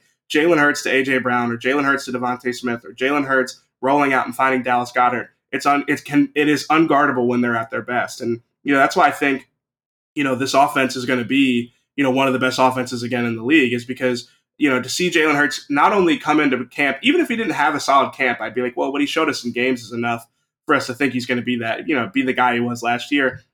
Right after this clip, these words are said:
He's been better. You know, he has been, he has really picked up where he left off. So, no, I mean, I, like I said, you hit it right on the head. I mean, just, like, the processing,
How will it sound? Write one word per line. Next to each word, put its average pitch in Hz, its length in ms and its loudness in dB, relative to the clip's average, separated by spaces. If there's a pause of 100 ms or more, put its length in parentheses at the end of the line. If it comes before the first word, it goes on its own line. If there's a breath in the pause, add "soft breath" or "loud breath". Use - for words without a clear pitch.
(100)
He's 190 160 -2
been 220 240 -2
better. 156 500 -2 (240)
You 135 100 0
know, 135 140 2
he 147 140 6
has 151 160 4
been, 147 240 2
he 160 80 2
has 151 260 0
really 143 240 2
picked 143 240 -6
up 131 140 0
where 135 120 2
he 127 60 4
left 123 240 -2
off. 123 300 0
So, 117 260 -4 (240 soft breath)
no, 190 80 4
I 165 160 4
mean, 165 220 4
I, 151 80 4
like 160 160 2
I - 20 0
said, 131 300 -2
you 131 80 -4
hit 160 140 2
it 131 80 0
right 135 140 4
on 123 120 2
the 117 100 -2
head. 123 300 0
I 120 100 -2
mean, 123 180 -4
just, 135 220 -8
like, 123 140 -6
the - 60 -20
processing, 131 840 -2